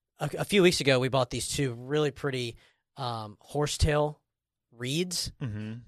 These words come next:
Speaker 1: So they're used to living in, in swampy conditions, like, fully wet,
Speaker 2: Uh-huh, uh-huh.
Speaker 1: totally, you know, submerged at some point. I watered this thing multiple times a day,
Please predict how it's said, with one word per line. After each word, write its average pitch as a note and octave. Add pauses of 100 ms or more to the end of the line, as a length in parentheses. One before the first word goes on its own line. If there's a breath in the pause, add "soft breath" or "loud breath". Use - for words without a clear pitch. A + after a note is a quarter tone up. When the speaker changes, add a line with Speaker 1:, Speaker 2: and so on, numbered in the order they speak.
(220)
Speaker 1:
So D#3
they're D#3+
used D3
to E3
living C3 (300)
in, C3+ (960)
in C#3 (320)
swampy D#3+
conditions, A#2+
like, A#2
fully E3+
wet, A#2
Speaker 2:
Uh-huh, A2 (200)
uh-huh. -
Speaker 1:
totally, D3 (160)
you C#3
know, A#2+
submerged B2+
at A#2+
some B2+
point. A#2+ (1500)
I D3+
watered E3
this C#3
thing C3+
multiple C#3+
times C#3
a A2+
day, A2+